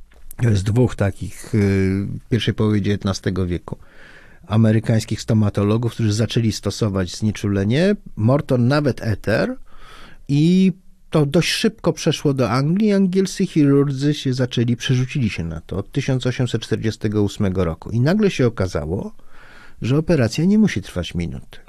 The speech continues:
Może trwać godzinami. Może na początku przesadzam z tymi godzinami, ale w każdym razie nie trzeba w minutę zrobić, a poza tym, no, można otworzyć brzuch przyżyciowo, a nie tylko na sekcji zwłok. No i w ogóle można coś tam w środku naprawiać, o czym,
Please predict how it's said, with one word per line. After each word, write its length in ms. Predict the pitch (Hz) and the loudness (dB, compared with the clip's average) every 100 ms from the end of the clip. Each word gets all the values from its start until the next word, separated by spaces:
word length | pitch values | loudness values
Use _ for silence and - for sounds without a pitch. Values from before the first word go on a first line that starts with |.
| - - - - | -20 -20 -20 -8
Może 300 | 117 110 123 | -2 2 2
trwać 300 | 127 - 143 | 0 -4 -2
godzinami. 600 | 156 151 147 123 82 78 - _ _ _ _ _ _ _ _ _ _ | 0 2 4 2 0 -6 -14 _ _ _ _ _ _ _ _ _ _
Może 200 | 208 185 | 2 4
na 120 | 190 180 | 4 4
początku 420 | 180 196 175 175 | 2 2 2 0
przesadzam 460 | 180 151 165 117 | -2 2 2 2
z 60 | 104 | 2
tymi 220 | 117 107 | 2 4
godzinami, 640 | 101 98 98 92 78 78 85 | 2 2 2 0 -2 -4 -2
ale 200 | 95 117 | 0 0
w 60 | |
każdym 320 | - 135 143 | 0 2 2
razie 260 | 156 143 156 | 2 2 4
nie 140 | 160 | 2
trzeba 320 | - - 151 131 | 2 0 2 2
w 60 | |
minutę 400 | 135 135 117 - | 2 2 2 -2
zrobić, 400 | 80 90 104 135 | -4 -2 -2 0
a 60 | 113 | 0
poza 220 | 120 117 | 2 2
tym, 160 | 117 117 | 4 4
no, 80 | |
można 300 | 101 92 92 | 4 4 2
otworzyć 500 | 90 - 87 82 85 | 0 -2 -2 -2 -4
brzuch 560 | 85 90 101 104 104 - - | -4 -2 2 2 0 -8 -4
przyżyciowo, 1200 | - 101 101 98 - 98 95 87 90 87 87 87 | 0 2 2 0 0 2 2 2 2 2 2 2
a 120 | 87 | 0
nie 140 | 90 92 | 0 0
tylko 260 | 87 - | 0 0
na 120 | 90 90 | 2 2
sekcji 420 | - 87 - 80 | 0 -4 -4 -4
zwłok. 680 | 80 85 90 85 85 - - | -4 0 2 2 0 -4 -4
No 100 | 90 | 0
i 120 | 92 | 0
w 60 | 104 | 2
ogóle 220 | 104 107 | 2 4
można 260 | 113 113 | 4 2
coś 180 | 120 127 | 0 0
tam 120 | 131 | 0
w 40 | 113 | 0
środku 360 | - 117 - | -2 -2 0
naprawiać, 640 | 147 151 - 196 98 85 - | 2 2 2 2 4 0 -4
o 60 | |
czym, 220 | - 101 | -6 -4